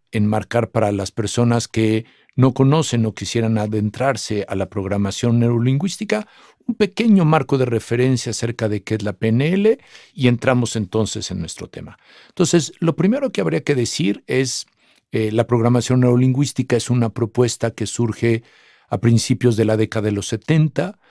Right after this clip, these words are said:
por los estudios fundamentalmente de dos norteamericanos, Richard Bandler y John Grinder, ¿no? Eso es como algo como muy conocido. Ahora, no vamos a hablar de la P N L, como decíamos, vamos a reflexionar un poco sobre la conciencia, sobre el propósito de la vida,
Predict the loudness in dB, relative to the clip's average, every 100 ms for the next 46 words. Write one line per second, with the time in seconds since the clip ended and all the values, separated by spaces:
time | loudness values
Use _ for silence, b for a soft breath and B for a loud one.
0 | b b -2 -2 -2 -6 0 2 2 -2
1 | -2 -2 -2 -2 0 0 0 -4 -4 -2
2 | 0 0 -4 -4 -4 -4 -2 -2 -2 -6
3 | -10 -6 -6 -6 -4 -2 -2 -2 -6 -10
4 | b b b -10 -4 0 0 -4 -12 -16
5 | -20 -20 -14 -8 -4 0 0 0 0 2
6 | 2 2 0 -2 0 0 -2 -6 -16 -18
7 | -20 _ _ b b b b 0 0 -2
8 | -2 0 2 2 0 2 2 4 2 2
9 | 2 0 0 -2 -4 -2 -2 -2 -2 -2
10 | 0 0 -2 -4 -8 -12 _ -10 -6 -6
11 | -4 -6 -2 0 2 2 0 -4 -4 -6
12 | -6 -6 -6 -6 -6 -2 0 0 -2 -4
13 | -6 -6 -6 -8 -6 -6 -4 -6 -4 -4
14 | -2 -2 -2 -2 -2 -4